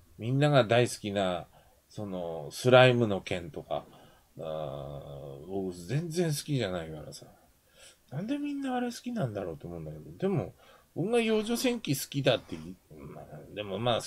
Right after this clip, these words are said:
きのレベルはモブサイコよりも劣る好きなんですけど、あー、あ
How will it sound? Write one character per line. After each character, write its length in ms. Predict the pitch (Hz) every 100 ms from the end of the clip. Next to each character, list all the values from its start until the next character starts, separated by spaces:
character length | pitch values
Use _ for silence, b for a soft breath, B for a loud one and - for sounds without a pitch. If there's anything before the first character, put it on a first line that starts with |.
| -
き 100 | 190
の 140 | 196
レ 100 | 135
ベ 140 | 110 117
ル 120 | 117
は 120 | 110
モ 220 | 107 139
ブ 120 | 160 196
サ 160 | 214
イ 100 | 208
コ 140 | 165 117
よ 100 | 101
り 100 | 98
も 260 | 92 85 -
劣 300 | 120 156 147
る 60 |
好 60 | 143 -
き 120 | 147
な 80 | 110
ん 120 | 76 76
で 100 | 76
す 80 |
け 80 | -
ど、 180 | 76 90 B B B B B B -
あ 40 |
ー、 20 |
あ 1400 | 76 78 78 73 71 73 - - _ _ _ _ -